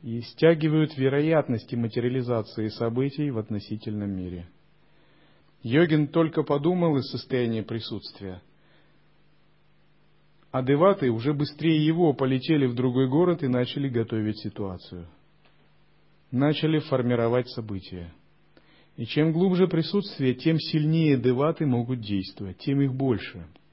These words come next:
И когда очень глубокое присутствие и деват очень много, у внешнего мира нет шанса, он всегда покоряется.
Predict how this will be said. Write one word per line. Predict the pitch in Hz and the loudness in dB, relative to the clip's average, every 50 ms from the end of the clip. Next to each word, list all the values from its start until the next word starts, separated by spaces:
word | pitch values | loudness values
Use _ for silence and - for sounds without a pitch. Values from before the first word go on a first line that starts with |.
| _ _ _ _ _ _ _ _ _ _ _ _ _ _ - _ - - - - - - - _ _ _ _ _ _ - | _ _ _ _ _ _ _ _ _ _ _ _ _ _ -20 _ -20 -20 -20 -20 -20 -20 -20 _ _ _ _ _ _ -6
И | 143 139 | -4 0
когда | - 156 147 143 156 151 147 143 139 - | 2 2 4 6 6 8 8 6 4 2
очень | 156 170 180 175 180 170 | 0 0 0 2 2 0
глубокое | 156 151 156 151 147 156 151 147 156 151 147 | 2 2 0 2 2 0 2 4 4 4 4
присутствие | 147 147 143 131 - 151 143 - - - - 127 127 | 4 0 -2 -2 -2 -2 -4 -4 -4 -4 -2 -2 -2
и | - 156 127 | 0 -2 -2
деват | 117 131 143 135 131 120 107 - - | 2 4 4 4 4 2 2 0 -4
очень | 139 123 - - 135 131 | -6 -6 -4 -4 -2 -2
много, | 131 139 156 170 185 170 123 113 101 98 - - - _ _ _ _ _ _ _ _ _ _ _ _ _ _ _ _ _ _ _ _ _ _ _ _ _ _ _ - | 0 0 0 0 -2 -2 -2 -2 -4 -4 -8 -16 -20 _ _ _ _ _ _ _ _ _ _ _ _ _ _ _ _ _ _ _ _ _ _ _ _ _ _ _ -4
у | 156 151 | -2 0
внешнего | 147 170 175 180 175 - - - 156 151 151 151 | 2 4 4 4 2 2 0 -2 0 2 2 2
мира | 165 190 208 196 170 147 | 2 2 2 2 2 2
нет | 147 151 156 143 - | 2 0 0 -2 -2
шанса, | - - 107 95 95 - - - | -6 -8 -8 -8 -8 -10 -10 -8
он | 120 139 | -6 -6
всегда | 131 - - 147 143 147 156 147 | -6 -6 -8 -8 -4 -2 -2 -2
покоряется. | - - 110 - 113 104 101 92 87 87 85 - - - - | -2 -4 -8 -8 -6 -8 -8 -8 -10 -12 -14 -16 -18 -20 -20